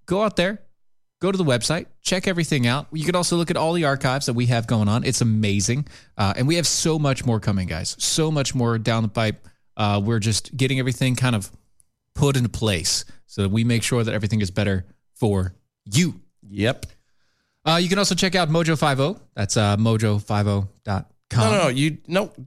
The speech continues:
Speaker 2: not can. You should.
Speaker 1: You need to.
Speaker 2: It's important.
Speaker 1: Yeah, yeah, you should. Like, you really should.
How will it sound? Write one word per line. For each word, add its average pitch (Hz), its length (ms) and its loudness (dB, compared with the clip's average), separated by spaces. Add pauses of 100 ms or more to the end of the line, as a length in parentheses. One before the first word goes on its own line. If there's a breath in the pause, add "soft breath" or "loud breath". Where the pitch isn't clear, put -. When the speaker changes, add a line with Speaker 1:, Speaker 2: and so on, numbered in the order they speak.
(120)
Speaker 2:
not 190 260 -4
can. 98 540 -2 (180)
You 160 120 -2
should. 131 520 -2
Speaker 1:
You 143 140 2
need 170 200 0
to. - 340 -2
Speaker 2:
It's 165 100 -2
important. 147 480 0
Speaker 1:
Yeah, 123 120 2
yeah, 156 280 0
you 214 220 2
should. 113 480 -2 (420)
Like, 131 220 0
you 165 60 2
really 175 200 2
should. - 400 -2